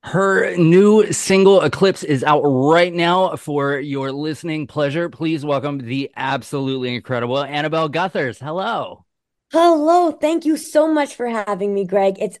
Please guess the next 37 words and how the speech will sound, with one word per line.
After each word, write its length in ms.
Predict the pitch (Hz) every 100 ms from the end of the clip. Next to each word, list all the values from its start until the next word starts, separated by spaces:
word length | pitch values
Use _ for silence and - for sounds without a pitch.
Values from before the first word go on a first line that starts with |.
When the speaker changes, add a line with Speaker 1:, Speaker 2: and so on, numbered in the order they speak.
| 202
Speaker 2:
a 120 | 196
pleasure 560 | 190 - 240 254 262
and 200 | 247 214
an 160 | 202 196 -
honor 300 | 208 208 190
to 80 | 170
be 220 | 170 156
here. 340 | 147 147 131 _ _ _ _ -
Speaker 1:
Thank 220 | 127 147
you. 140 | 151
Thank 240 | 101 135 147
you 100 | 151
so 160 | 147
much 240 | 147 135 -
for, 380 | 143 131 123
for 240 | 98 143 139
being 340 | 113 135 156
here. 400 | 139 135 113 101
So 460 | 110 - 165 160 - _ _ _ _
tell 680 | - 175 185 214 208 190 _ _ _ _ _ _ _ _ -
the 220 | 143 151
people 580 | 123 170 180 170 156 151
listening 540 | 160 147 175 160 156
at 140 | 127
home 240 | 143 151 143
and 80 | 135
all 180 | 135
over 140 | 139 135
the 80 | 131
world 240 | 131 117
who 120 | 120
may 280 | 135 135 139
not 240 | 139 123
be 320 | 127 127 123 90
familiar 760 | - 131 123 120 120 120 113
with 400 | 107 110 117 104 123 _ _ _ _ -
the 400 | 110 123 120